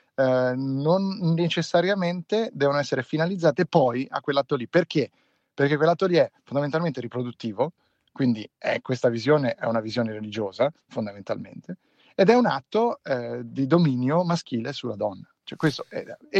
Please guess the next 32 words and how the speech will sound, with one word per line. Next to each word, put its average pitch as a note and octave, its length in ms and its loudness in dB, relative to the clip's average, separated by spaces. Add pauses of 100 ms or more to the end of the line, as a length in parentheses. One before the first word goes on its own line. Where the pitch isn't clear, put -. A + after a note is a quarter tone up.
il, A3+ 220 4
il G#3+ 140 2
rischio A3 300 4
qual E3+ 160 4
è? B2+ 60 -2
Non G3+ 200 2
solo A#3 240 2
che D3 100 -4
la C3 80 2
donna D#3 300 2
ovviamente C3 460 -4
poi C3+ 280 2 (420)
le C#3 180 -2
tocchi F3+ 260 0
fare D#3+ 160 2
questa C#3+ 220 -4
cosa D#3+ 160 2
perché B2+ 320 -8
pensi D#3 420 0
che B2+ 80 -6
sia C#3 180 -4
l'unica B2 280 -4
cosa A#2+ 240 -2
che A#2 80 -12
si A#2 100 -20
può A2 120 -8
fare, G#2 600 -2
a A#2 100 -16
cui C3 160 -4
tutto B2+ 240 -6
deve A2 200 -2
portare, A#2 540 -4